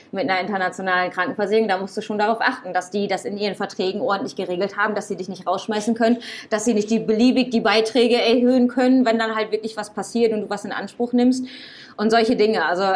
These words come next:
wir müssen uns wirklich mit so Sachen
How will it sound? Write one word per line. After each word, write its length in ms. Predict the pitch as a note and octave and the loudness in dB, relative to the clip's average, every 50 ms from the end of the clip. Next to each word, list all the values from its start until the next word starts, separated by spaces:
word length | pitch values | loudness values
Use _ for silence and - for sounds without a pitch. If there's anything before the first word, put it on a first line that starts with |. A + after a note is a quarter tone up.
| - - - - - | 0 -4 -8 -10 -2
wir 100 | - G#3+ | 0 2
müssen 280 | A#3 B3+ D#4+ B3+ C#4+ C4+ | 4 4 4 4 4 4
uns 220 | B3+ B3 B3 B3+ | 6 4 4 4
wirklich 500 | B3 B3+ - - B3+ B3+ B3+ - - - - - - - - | 2 0 2 2 2 2 2 -2 -8 -14 -20 -20 -16 -10 -2
mit 200 | - B3 B3 B3 | 2 2 2 4
so 140 | B3+ B3 A#3+ | 4 2 4
Sachen 500 | G3+ B3 B3 B3 B3 C4+ A#3+ A#3+ A#3 A#3+ | 4 4 2 4 4 4 4 4 2 0